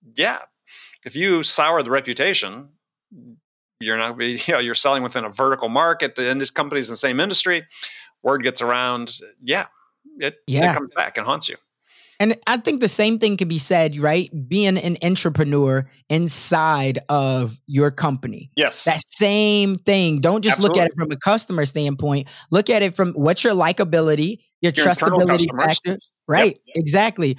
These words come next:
Speaker 2: How does the, how does your, your colleagues feel about you? How does the customer service feel about you? So, like, all of those things every single day, again, it's your energy, which is first off that I try to transfer. And then number two, that, that goes into your environment,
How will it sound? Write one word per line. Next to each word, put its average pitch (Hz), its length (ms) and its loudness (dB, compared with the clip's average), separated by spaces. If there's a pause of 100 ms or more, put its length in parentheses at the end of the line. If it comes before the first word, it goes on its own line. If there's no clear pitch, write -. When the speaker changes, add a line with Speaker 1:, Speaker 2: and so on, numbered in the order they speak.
(100)
Speaker 2:
How 160 140 0
does 190 180 0
the, - 80 0
how 170 160 2
does 208 240 2
your, 196 120 4
your 190 240 2
colleagues 220 540 0
feel 151 220 0
about 135 300 0
you? 131 100 -2
How 147 160 0
does 190 140 0
the 185 80 0
customer 208 400 0
service 226 420 2
feel 151 200 0
about 139 280 -2
you? 139 160 -2 (200)
So, 185 180 0 (100)
like, 175 300 0
all 214 280 4
of 214 100 0
those 202 260 2
things 190 320 0 (100)
every 190 240 0
single 180 300 0
day, 160 260 2
again, 143 340 -2
it's 131 220 -4
your 139 160 -2
energy, 139 560 0 (220)
which 143 180 0
is 139 140 0
first 160 400 0
off 135 240 -2 (200)
that 139 80 -2
I 143 120 2
try 143 240 -2
to 131 80 -6
transfer. 139 640 -4
And 156 160 0
then 156 100 2
number 147 240 0
two, 180 240 0
that, 139 160 0 (220)
that 131 100 -10
goes 147 220 0
into 147 200 -2
your 135 140 2
environment, 135 540 -2